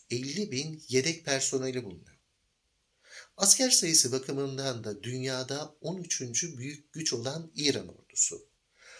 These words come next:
Orta Doğu'daki askeri güçler sıralamasında üçüncü sırada. Üç yüz elli bin asker ordunun ana gövdesinde, yüz doksan bini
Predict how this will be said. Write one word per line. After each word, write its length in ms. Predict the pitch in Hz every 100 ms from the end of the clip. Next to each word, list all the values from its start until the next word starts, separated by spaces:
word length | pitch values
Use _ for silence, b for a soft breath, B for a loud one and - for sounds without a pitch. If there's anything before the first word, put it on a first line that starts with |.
| B B -
Orta 380 | 110 113 196 202
Doğu'daki 680 | 151 117 101 - 120 143 B B B
askeri 560 | 110 - - 120 165 196
güçler 400 | 123 - 113 107
sıralamasında 1120 | - 123 120 113 107 - 113 113 143 170 - _
üçüncü 360 | - - 165 117
sırada. 400 | - - - - _ _ _ _ _ -
Üç 240 | 107 -
yüz 100 | 120
elli 320 | 127 143 202
bin 320 | 165 123 - - -
asker 500 | 98 - - 160 170 B B B
ordunun 600 | 123 127 131 160 180 175 -
ana 200 | 127 165
gövdesinde, 800 | 143 110 90 - - 87 - - _ _ -
yüz 240 | 123 117
doksan 500 | 123 120 160 170 135
bini 300 | 110 135 180